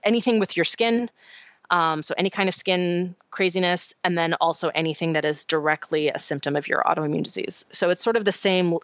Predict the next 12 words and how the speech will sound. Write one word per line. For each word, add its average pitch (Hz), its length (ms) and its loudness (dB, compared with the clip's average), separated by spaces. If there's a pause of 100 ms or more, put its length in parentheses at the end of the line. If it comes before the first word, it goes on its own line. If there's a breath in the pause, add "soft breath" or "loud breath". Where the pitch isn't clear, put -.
(140)
very 175 160 2
comprehensive 160 520 -2
list 151 340 0
of 156 100 -6
symptoms 147 580 -2 (540 loud breath)
that 170 140 2
you 175 120 2
would 165 120 0
do 156 240 0
with 160 180 0 (120)
any 160 560 2 (120)
reintroduction. 156 800 0